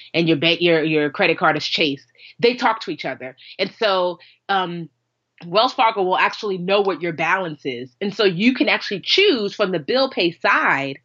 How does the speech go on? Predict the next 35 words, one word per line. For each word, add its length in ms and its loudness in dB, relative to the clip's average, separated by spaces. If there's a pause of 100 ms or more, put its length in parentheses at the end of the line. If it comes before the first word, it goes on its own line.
(460)
how 200 0
much 220 0
you 60 -6
wanna 160 -4
pay. 200 -6
So 300 -2 (240)
you 100 -4
might 320 0
say, 140 2
"You 140 -2
know 180 -2
what? 280 0 (260)
I 100 2
don't 100 0
wanna 140 -4
pay 120 -2
the 100 -6
minimum 320 -6
of 100 -8
twenty, 400 -4
but 160 -2
I 80 4
don't 120 2
wanna 160 -2
pay 220 -2
the 180 -4
full 420 0
amount 320 2
of 100 0
one 300 0
ninety-seven. 720 -2 (580)
Instead, 480 4
I 160 4
wanna 300 0
pay 640 0